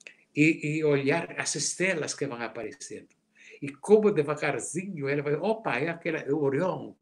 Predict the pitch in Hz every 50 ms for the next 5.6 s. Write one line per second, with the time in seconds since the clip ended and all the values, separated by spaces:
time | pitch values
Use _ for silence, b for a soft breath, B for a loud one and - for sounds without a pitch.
0 | _ _ _ _ _ _ _ _ - 123 135 160 160 - - 135 139 139 127 -
1 | - 107 92 85 92 104 139 160 151 - b b b b b b b b 156 147
2 | - - 135 120 - - - 170 135 123 117 - - 139 - 139 131 123 120 123
3 | 117 110 - - 139 135 143 - 123 - - - 127 131 - - - 170 151 127
4 | 131 143 151 143 - 139 135 - - 165 - 143 139 135 135 b b b b b
5 | b _ - 185 196 202 190 190 202 202 -